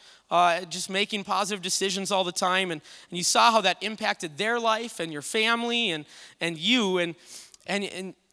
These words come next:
you kinda felt like you were starting to head in the same direction. You just didn't really care a whole lot about what was going on in life, and you didn't care about how your grades were or,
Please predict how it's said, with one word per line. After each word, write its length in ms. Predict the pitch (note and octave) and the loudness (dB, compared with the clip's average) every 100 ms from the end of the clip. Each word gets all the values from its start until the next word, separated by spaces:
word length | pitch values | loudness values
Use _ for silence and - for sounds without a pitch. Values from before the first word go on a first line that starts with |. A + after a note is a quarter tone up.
| _ | _
you 140 | F3+ F#3 | -14 -4
kinda 260 | B3+ D#4 | -2 -2
felt 400 | - - A#3+ A#3+ - _ _ _ _ | -2 2 2 2 -4 _ _ _ _
like 240 | F#3+ F#3 D#3 | -2 -2 -2
you 120 | G#3 | -2
were 80 | A3+ | 0
starting 280 | - G#3+ F#3 | 2 0 0
to 60 | |
head 180 | F3+ F#3+ | -2 -2
in 60 | F3+ | -4
the 60 | |
same 260 | - F3+ F3 | -4 -4 -4
direction. 440 | E3 E3+ - D3 | -4 -4 -4 -8
You 80 | E3+ | -10
just 220 | B3 - | -8 -4
didn't 180 | A#3 A3+ | -4 -2
really 300 | A3 G#3 E3+ - - - - | -2 -2 -2 -8 -20 -20 -8
care 260 | A#3 B3 | -2 0
a 80 | A3 | 0
whole 260 | E3+ A#3 A3 | 2 0 2
lot 300 | G#3 A3 A3 | 4 4 4
about 220 | F#3+ F#3+ | 2 0
what 120 | G3 | -2
was 140 | G#3+ | -4
going 240 | G3+ F#3+ G3+ | -2 -2 0
on 140 | G3+ | 0
in 120 | G3 | -2
life, 380 | F3+ G3+ A3 - | 0 -2 -2 -8
and 140 | E3+ - - - | -12 -12 -20 -12
you 100 | F#3 | -10
didn't 140 | G#3+ | -6
care 260 | - G#3+ A3+ | -2 0 2
about 180 | A#3 G3 | 2 2
how 200 | G#3+ G#3 | 2 2
your 180 | F#3 E3+ | 0 -4
grades 540 | C#3+ G3 A#3+ G#3+ F3 | -2 2 2 0 -2
were 420 | A3+ A3+ A#3 G#3 | 2 2 4 2
or, 160 | D#3+ | 0